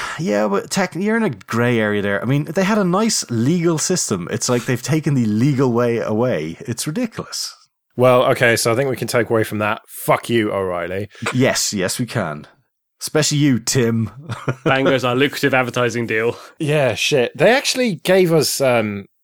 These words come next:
Speaker 2: uh, when we did Luddites, they gave us, uh, a ticket to give away for, uh, Ozcon Europe.
Speaker 3: It did.
Speaker 2: Which, which was worth, like,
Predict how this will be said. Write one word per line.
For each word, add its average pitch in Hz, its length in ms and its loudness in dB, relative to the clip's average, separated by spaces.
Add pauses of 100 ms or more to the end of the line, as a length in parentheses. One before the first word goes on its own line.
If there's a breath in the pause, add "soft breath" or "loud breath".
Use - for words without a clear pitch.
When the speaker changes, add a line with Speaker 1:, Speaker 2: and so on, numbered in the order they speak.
(260)
Speaker 2:
uh, 127 340 0
when 160 220 0
we 170 80 4
did 156 240 -4
Luddites, 117 520 2
they 139 200 -2
gave 160 320 -2
us, 135 360 -2
uh, 117 360 -4
a - 80 -10
ticket - 460 -4 (240)
to - 100 -10
give 110 160 -2
away 98 300 -2
for, 104 500 -2 (140)
uh, 101 280 -4
Ozcon 107 480 -4
Europe. 117 460 0 (140)
Speaker 3:
It 117 120 -18
did. 160 320 -4
Speaker 2:
Which, 107 220 -2 (160)
which 135 220 0
was 143 120 -2
worth, 180 300 2
like, 135 240 -2